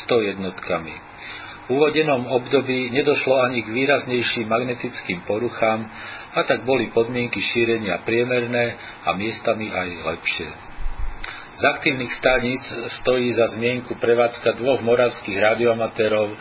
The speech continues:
Karla O K dva dvojvé Mária a Vláďu O K dva dvojvé X, ktorí trávia dovolenku na Maledivách a vysielajú pod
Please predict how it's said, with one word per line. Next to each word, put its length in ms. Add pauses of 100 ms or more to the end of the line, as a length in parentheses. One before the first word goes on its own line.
(300)
Karla 560
O 80
K 180
dva 220
dvojvé 420
Mária 720
a 80
Vláďu 420
O 220
K 240
dva 160
dvojvé 500 (140)
X, 0 (760)
ktorí 320
trávia 400
dovolenku 560
na 160
Maledivách 800
a 80
vysielajú 640
pod 100